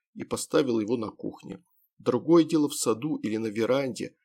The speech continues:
Астрид лопала, как после трёхдневной голодовки, многословно рассказывая, что за ночь построили её астридианцы. Она уже отлично говорила, почти никогда не запиналась на букве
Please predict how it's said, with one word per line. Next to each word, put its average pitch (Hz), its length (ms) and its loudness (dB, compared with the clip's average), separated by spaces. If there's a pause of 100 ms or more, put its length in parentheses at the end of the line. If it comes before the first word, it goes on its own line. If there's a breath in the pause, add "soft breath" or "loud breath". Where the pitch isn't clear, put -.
(180)
Астрид 156 480 4
лопала, 147 360 4
как - 240 -4
после 131 320 -2
трёхдневной 120 640 -4
голодовки, 107 680 -2
многословно 113 680 -2
рассказывая, 123 760 2 (220 loud breath)
что - 240 -6
за 143 220 0
ночь 143 240 -6
построили 131 640 -2
её 117 240 0
астридианцы. 117 920 -4 (380)
Она 123 280 0
уже 131 180 0
отлично 117 460 -6
говорила, 117 460 0
почти - 340 -6
никогда 113 400 -4
не 110 80 -6
запиналась 113 640 -4
на 113 80 -4
букве - 440 -6